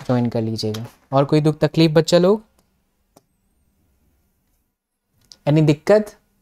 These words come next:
नॉय? चलो, love you all बच्चा पार्टी, wishing you all advance में happy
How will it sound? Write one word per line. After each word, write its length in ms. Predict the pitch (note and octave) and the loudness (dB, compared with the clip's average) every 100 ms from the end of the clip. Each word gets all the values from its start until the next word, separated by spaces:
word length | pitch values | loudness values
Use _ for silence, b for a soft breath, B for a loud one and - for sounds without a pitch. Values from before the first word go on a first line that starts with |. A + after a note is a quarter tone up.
| _ _ _ _ _ _ _ _ _ _ _ - | _ _ _ _ _ _ _ _ _ _ _ 0
नॉय? 320 | D3 F3 G#3 - _ _ _ _ _ _ _ _ _ _ _ _ _ - - A#3 _ _ _ _ _ _ _ _ _ _ _ _ _ _ _ _ _ _ _ _ _ _ _ - | 2 4 0 -6 _ _ _ _ _ _ _ _ _ _ _ _ _ -20 -20 _ _ _ _ _ _ _ _ _ _ _ _ _ _ _ _ _ _ _ _ _ _ _ _ 2
चलो, 300 | D3 A#2 B2 - _ _ _ | 4 4 2 -6 _ _ _
love 260 | C3 C#3+ C#3+ | 4 6 6
you 140 | D#3+ | 6
all 120 | E3 D#3+ | 6 6
बच्चा 260 | D#3+ E3 | 4 4
पार्टी, 640 | D#3+ D#3+ D#3+ E3+ E3+ E3 - _ _ _ _ _ _ _ _ _ _ _ _ _ _ - | 4 6 6 6 6 4 -4 _ _ _ _ _ _ _ _ _ _ _ _ _ _ -2
wishing 340 | C3+ C#3 D#3 D#3 | 2 4 4 4
you 120 | D3+ | 4
all 220 | D3 D3+ D3+ C#3+ | 4 4 4 2
advance 500 | C#3 C#3 D3 D#3 D3+ | 2 2 2 0 0
में 240 | D#3 D#3 - | 0 0 -2
happy 380 | C#3+ - E3 | -4 2 2